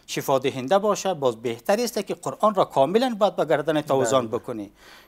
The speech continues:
Speaker 1: یا در گوش توزان بکنی، یا بالای چشم توزان بکنی، چرا که در قرآن کریم اگر مرض شکم دردی باشه و هم باید شفا بدهد، اگر سردردی باشه هم باید شفا بدهد.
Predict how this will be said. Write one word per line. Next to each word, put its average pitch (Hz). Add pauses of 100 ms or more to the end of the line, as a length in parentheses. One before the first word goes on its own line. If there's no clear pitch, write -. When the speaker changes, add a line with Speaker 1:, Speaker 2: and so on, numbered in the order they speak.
Speaker 1:
یا 143
در 131
گوش 151
توزان 123
بکنی، 113
یا 110
بالای 110
چشم 165
توزان 143
بکنی، 123 (500)
چرا 175
که 170
در 139
قرآن 143
کریم 175
اگر 156
مرض 165
شکم 151
دردی 147
باشه 196 (540)
و 143
هم 160
باید 185
شفا 175
بدهد، 165
اگر 123
سردردی 123
باشه 160
هم 160
باید 180
شفا 175
بدهد. 175